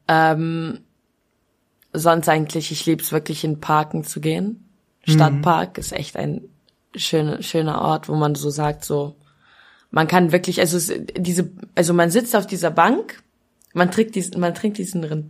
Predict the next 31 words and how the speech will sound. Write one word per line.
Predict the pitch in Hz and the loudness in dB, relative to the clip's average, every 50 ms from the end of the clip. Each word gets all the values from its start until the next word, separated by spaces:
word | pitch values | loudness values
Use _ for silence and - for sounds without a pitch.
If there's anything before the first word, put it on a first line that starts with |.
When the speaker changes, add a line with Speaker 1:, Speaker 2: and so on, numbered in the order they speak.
| - | -12
Speaker 1:
Red | 165 151 160 151 - - | -10 -8 -8 -10 -10 -6
Bull, | - 151 165 185 208 226 220 - _ _ _ _ - _ - _ _ - - | -4 -2 -2 -2 -2 -4 -8 -12 _ _ _ _ -20 _ -20 _ _ -8 0
raucht | 139 143 156 165 147 - | 2 4 4 4 2 2
<laughs> | 151 | -2
vielleicht | 160 160 160 151 156 156 - - | 0 2 2 2 2 0 -2 -8
eine | 143 147 151 156 | -10 -8 -8 -8
Zigarette | 151 - 156 147 151 151 170 202 202 - - 202 214 | -6 -4 -2 0 0 0 -2 -2 -4 -2 -2 0 2
<laughs> | 247 262 202 233 247 262 240 233 226 262 320 - - - - - 185 - | 4 4 4 6 4 4 4 2 0 -2 -8 -8 -10 -14 -16 -16 -10 -4
und | 165 | 0
man | 170 175 175 | 0 0 0
ist | 185 185 - | 0 -2 -2
halt | 185 175 180 | -2 -2 -2
so, | - 165 160 160 160 _ _ _ _ _ _ _ _ _ _ _ _ _ _ _ - | -6 -10 -10 -10 -12 _ _ _ _ _ _ _ _ _ _ _ _ _ _ _ -6
es | - 175 - - | -4 -4 -2 -2
ist, | 185 185 196 | -4 -2 0
man | 190 190 | 0 0
kann, | 185 185 208 208 202 | 2 2 2 2 4
man, | 202 202 196 | 4 2 2
das | 190 208 - 208 190 190 | 0 0 -2 -2 -2 -2
bringt | - 233 247 233 233 | 0 2 2 2 0
dich | 214 190 - | -2 -2 2
so | 233 233 | 2 2
zum | 226 - - 202 | 2 2 2 4
Nachdenken, | 180 170 160 180 185 - - - 156 156 151 175 | 6 6 4 4 2 0 -4 -4 -4 -2 -2 -2
einfach | 170 156 156 165 151 156 | -4 -4 -4 -6 -6 -2
weil | 151 151 151 151 151 151 - - _ _ _ _ _ _ _ _ _ _ _ _ _ _ _ _ _ _ _ _ _ _ - - | 0 2 2 2 2 0 -2 -8 _ _ _ _ _ _ _ _ _ _ _ _ _ _ _ _ _ _ _ _ _ _ -16 -10
gefühlt | - 175 - - 196 190 185 185 185 | -10 -8 -4 -2 -2 -2 -2 -2 -2
nur | 175 175 175 175 156 151 - _ _ _ - - | 0 2 2 2 0 -2 -12 _ _ _ -20 -18
Wiesen | - 156 139 175 180 185 180 180 - 156 143 | -12 -4 0 2 2 2 0 -2 -4 -4 -2
da | - 139 147 - | -2 0 0 0
ist | - - - 151 147 151 - - - _ - - | 0 -2 -6 -8 -6 -6 -8 -10 -10 _ -20 -20